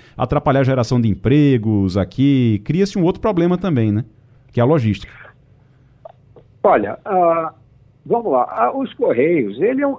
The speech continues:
Speaker 2: um grande transportador e também, aliás, é o majoritário, mas também foi aberto espaço pro serviço de courrier fazer esse transporte de carga.
Speaker 1: Sim.
Speaker 2: Anteriormente a essa liberação, algumas plataformas,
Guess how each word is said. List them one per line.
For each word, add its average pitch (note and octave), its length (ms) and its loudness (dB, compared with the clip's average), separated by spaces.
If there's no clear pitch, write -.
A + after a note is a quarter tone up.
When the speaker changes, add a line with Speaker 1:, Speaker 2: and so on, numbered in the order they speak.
Speaker 2:
um G3+ 200 2
grande D#3+ 360 2
transportador B2 960 0
e C3 80 0
também, C#3 540 0
aliás, A#2+ 300 2
é B2 60 4
o B2 60 0
majoritário, A#2+ 800 0
mas C3 220 -4
também F3 500 0
foi D#3 160 2
aberto D#3 440 2
espaço C#3+ 540 0
pro - 220 -12
serviço C3+ 500 -2
de D3+ 100 -4
courrier C#3+ 560 2
fazer C3 340 2
esse C#3+ 160 -2
transporte - 640 0
de - 80 -6
carga. - 420 -8
Speaker 1:
Sim. D#2+ 260 -12
Speaker 2:
Anteriormente G#3 800 2
a D3 60 2
essa C#3 180 -2
liberação, A#2+ 840 -2
algumas B2 420 -2
plataformas, A#2 840 0